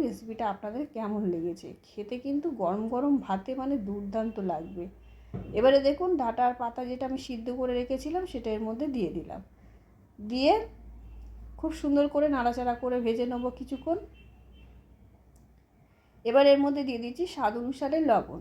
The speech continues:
সেদ্ধ করার সময়ও লবণ দিয়েছিলাম, সেটা কিন্তু বুঝে দিতে হবে যাতে লবণটা বেশি না হয়ে যায়। লবণটা দিয়ে আবারও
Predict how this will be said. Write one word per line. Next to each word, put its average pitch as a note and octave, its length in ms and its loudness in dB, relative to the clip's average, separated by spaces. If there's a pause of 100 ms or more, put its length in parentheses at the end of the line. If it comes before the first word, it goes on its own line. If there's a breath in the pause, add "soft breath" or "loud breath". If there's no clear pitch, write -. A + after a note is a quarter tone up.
(160)
সেদ্ধ C4 260 -4 (120)
করার C#4 280 0
সময়ও C#4 340 2
লবণ B3 400 4
দিয়েছিলাম, C4 460 -4
সেটা C4+ 200 -4
কিন্তু C4+ 300 -6
বুঝে A#3+ 320 -2
দিতে A#3 280 -6
হবে A#3 260 2
যাতে D4 220 -2
লবণটা A3+ 440 0
বেশি A3 460 -4
না A3 180 0
হয়ে F#3 280 -2
যায়। F#3 220 -10 (720 soft breath)
লবণটা D4 400 6
দিয়ে D4 180 4
আবারও B3+ 320 4